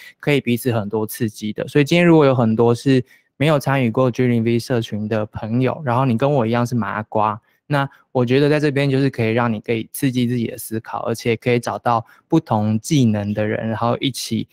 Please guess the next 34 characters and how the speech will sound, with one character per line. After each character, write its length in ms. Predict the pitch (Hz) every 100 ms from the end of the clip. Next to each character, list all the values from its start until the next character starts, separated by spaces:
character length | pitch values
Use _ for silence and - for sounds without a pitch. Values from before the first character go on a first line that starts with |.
| _ _
在 400 | 139 120 117 110
某 180 | 113 117
样 180 | 156
的 100 | 147
认 200 | 127 143
知 120 | 131 131
之 160 | 131
下， 200 | 127 131
然 80 | 110
后 60 | 110
我 40 |
们 100 | 117
一 40 |
起 60 | 117
去 100 | 123
找 200 | 113 104
答 180 | 104 104
案 120 | 110
的 100 | 110
一 80 | 107
个， 300 | - 98 95 _ _
一 80 | 127
个 80 | 117
地 240 | 123 117
方。 260 | - 117 -
然 100 | 110
后 80 | 120
这 160 | 131 175
本 160 | 139
书 80 | 120
某 140 | 131 131
种 100 | 113
程 220 | 113 107
度， 220 | 127 120